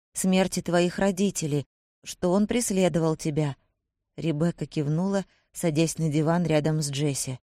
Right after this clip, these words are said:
"Когда роды наконец закончились и мне наложили швы, я приподнялась на больничной кровати,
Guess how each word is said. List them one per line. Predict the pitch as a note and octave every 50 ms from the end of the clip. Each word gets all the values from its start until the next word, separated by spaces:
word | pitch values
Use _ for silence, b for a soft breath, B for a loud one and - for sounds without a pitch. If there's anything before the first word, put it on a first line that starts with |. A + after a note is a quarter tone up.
| _ _ _ _ _ _ _ _ _
"Когда | - E3+ E3 D#3+ D#3+ F3+ F#3
роды | F#3+ F#3 F3 E3 E3
наконец | D#3+ D#3+ - - E3 E3 E3 E3 D3+ D3
закончились | D3+ E3 D#3+ - F#3+ G3+ G3+ G3 - E3 C#3 C#3+ C#3 - -
и | D3 C#3+
мне | D3+ D#3+ E3+ F3
наложили | E3 D#3+ D3+ D3+ D#3 D3 D#3 E3+ D#3 D3+
швы, | C#3+ - - D#3 E3+ G3+ F#3+ b b b b b b b -
я | F3+ G3+ A#3
приподнялась | - - G#3+ - - G3 E3 F3+ F3+ F3 F#3 G#3 A3 - -
на | - F3+ F3
больничной | D3+ D#3+ D#3 D#3+ E3+ F3+ - - - D#3+ D3+
кровати, | - - D3+ D3 D3 F3 G3 - - E3+ D#3